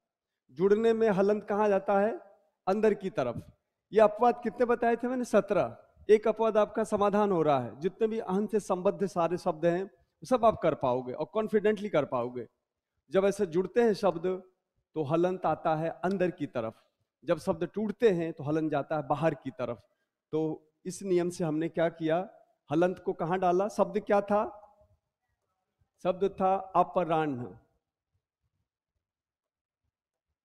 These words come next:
देखा, तो हमने क्या किया, जब तोड़ा हमने तो इसको किया बाहर की तरफ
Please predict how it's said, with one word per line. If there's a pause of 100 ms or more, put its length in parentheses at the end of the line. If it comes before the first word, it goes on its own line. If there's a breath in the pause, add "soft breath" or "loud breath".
(1500)
देखा,
तो
हमने
क्या
किया,
जब
तोड़ा
हमने
तो
इसको
किया
बाहर
की
तरफ